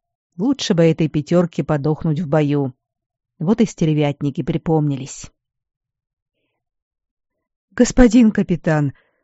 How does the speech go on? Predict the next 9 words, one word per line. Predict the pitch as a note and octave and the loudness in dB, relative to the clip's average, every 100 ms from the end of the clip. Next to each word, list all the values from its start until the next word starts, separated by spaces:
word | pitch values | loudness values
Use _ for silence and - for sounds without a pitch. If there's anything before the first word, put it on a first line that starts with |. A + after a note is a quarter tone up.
| _ | _
Господин | - B3+ D4 C4+ C#4+ A#3+ | -4 2 2 4 4 4
капитан!» | G3+ F#3 - D#3+ C#3 B2+ _ _ _ _ _ _ _ - | 2 -2 0 0 0 -4 _ _ _ _ _ _ _ -8
заголосил | D3 D#3 D#3+ D#3+ E3+ | -4 0 0 2 0
вдруг | D3 D#3+ E3+ | 0 0 0
один | D#3+ D#3+ D#3+ | 0 2 0
из | - | 0
связанных, | F3+ F#3 E3 F3 E3+ - _ _ | 2 2 4 2 0 -6 _ _
чумазый | - F#3 E3+ D#3 D#3 | -4 2 4 4 0
парень | D3+ F#3 F3 E3+ | 0 2 2 2